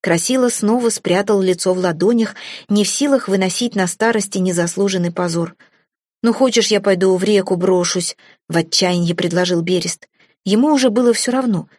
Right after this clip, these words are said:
Белый свет опротивил и всё, что в нём. А пуще всего опротивил он сам, молодец неудалый.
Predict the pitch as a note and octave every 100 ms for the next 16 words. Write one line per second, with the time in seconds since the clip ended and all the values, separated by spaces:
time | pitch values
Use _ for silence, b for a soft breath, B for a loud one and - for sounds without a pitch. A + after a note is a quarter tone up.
0 | b _ - G#3+ A3 G#3 G#3 A#3+ - -
1 | F#3 F3+ F#3+ G#3+ F3 F3 F#3+ - G3 G#3
2 | F#3 F#3 F3 E3+ B B B G3 E4 E4+
3 | - G3+ F#3+ F3+ F3 F#3 F#3 D4 B3+ -
4 | A#3+ A#3+ G#3 E3+ E3 b _ _ B3 B3+
5 | G3+ F3 E3+ - G3 F#3+ F3 E3 D#3 E3